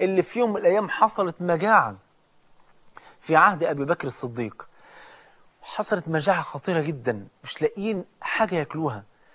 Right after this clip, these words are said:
وإذا بقافلتين لعثمان بن عفان، تأتي قافلة من الشام وقافلة من اليمن. فلما وصل جاء التجار، قالوا: "خلاص بقى فرصة العمر، في مجاعة والناس محتاجة أكل"، فالتجار هيبتدوا يشتغلوا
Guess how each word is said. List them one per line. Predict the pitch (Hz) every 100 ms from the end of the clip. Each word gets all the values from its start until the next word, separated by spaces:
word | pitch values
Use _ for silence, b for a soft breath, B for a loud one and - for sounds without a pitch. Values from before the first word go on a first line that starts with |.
| _ -
وإذا | - 202 165 156 -
بقافلتين | 139 - 185 170 151 131 - 156 127 120
لعثمان | 123 - 156 151 120
بن | 117
عفان، | 107 - 139 120
تأتي | - -
قافلة | 160 165 160 190 170
من | 160
الشام | 147 - 185 175 160 - _ _ _ _
وقافلة | 131 127 147 135 170 147
من | 131
اليمن. | 120 120 110 95 _ b b b
فلما | _ 170 214 196 156
وصل | 147 143 123
جاء | 117 202 233
التجار، | 202 - 143 175 202
قالوا: | 170 226
"خلاص | 220 220 240
بقى | 196 214
فرصة | 240 - 180
العمر، | 185 233 180 B B
في | - 240
مجاعة | 233 180 190 220 185
والناس | 165 170 214 185
محتاجة | 156 - 208 185
أكل"، | 214 - 185
فالتجار | 175 - 147 185 226
هيبتدوا | 180 165 226 196
يشتغلوا | - 233 202 202